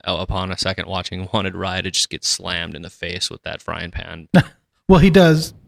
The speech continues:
Speaker 2: get hit.
Speaker 1: Yeah.
Speaker 2: He takes a knife to the back, takes a steak
Speaker 1: Yes.
Speaker 2: knife.
Speaker 1: Mm.
Speaker 2: And that was, I think, you know, out of the,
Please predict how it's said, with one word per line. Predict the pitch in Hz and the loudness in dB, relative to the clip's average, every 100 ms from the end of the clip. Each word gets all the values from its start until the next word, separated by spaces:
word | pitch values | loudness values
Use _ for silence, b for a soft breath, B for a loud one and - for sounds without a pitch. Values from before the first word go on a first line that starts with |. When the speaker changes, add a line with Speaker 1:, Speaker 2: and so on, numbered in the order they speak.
| - | 4
Speaker 2:
get | 156 | 6
hit. | 160 - - _ _ _ _ - | 8 4 0 _ _ _ _ -12
Speaker 1:
Yeah. | 92 87 _ _ - | -10 -10 _ _ 4
Speaker 2:
He | |
takes | 139 139 | 6 8
a | 139 | 8
knife | 131 131 | 8 6
to | 143 | 4
the | |
back, | 127 98 - | 2 0 -2
takes | 143 123 | 0 0
a | 143 | 0
steak | - 160 - | 2 2 2
Speaker 1:
Yes. | |
Speaker 2:
knife. | 113 - _ _ _ _ _ | -4 -4 _ _ _ _ _
Speaker 1:
Mm. | 104 90 - | -6 -6 4
Speaker 2:
And | 147 | 8
that | 160 160 | 8 8
was, | 156 | 8
I | 151 | 8
think, | 180 147 147 | 6 6 8
you | |
know, | 139 | 6
out | 131 135 | 8 6
of | 135 117 123 | 6 4 4
the, | 127 117 | 6 6